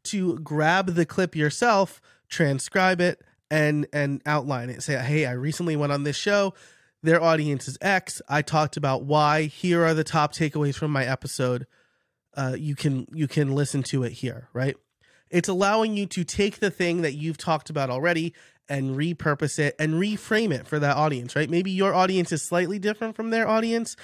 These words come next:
Maybe you talk to business coaches and they talk to authors, or maybe you talk to window washers and they talk to carpet cleaners,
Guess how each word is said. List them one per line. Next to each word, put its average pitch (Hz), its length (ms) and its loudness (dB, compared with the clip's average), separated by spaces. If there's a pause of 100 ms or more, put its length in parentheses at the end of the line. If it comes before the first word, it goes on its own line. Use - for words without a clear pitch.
(260)
Maybe 180 280 2
you 175 180 -2
talk 180 380 0
to 175 380 -4 (920)
business 185 420 4
coaches 202 520 0 (320)
and 165 240 2
they 165 160 2
talk 160 340 0
to 147 140 -4
authors, 196 580 2 (240)
or 151 300 2
maybe 170 380 2
you 165 520 0
talk 180 360 4
to 165 140 -2
window 190 400 2
washers 175 600 2
and 156 200 0
they 160 140 2
talk 151 280 -4
to 147 100 -4
carpet 220 400 2
cleaners, 190 420 -2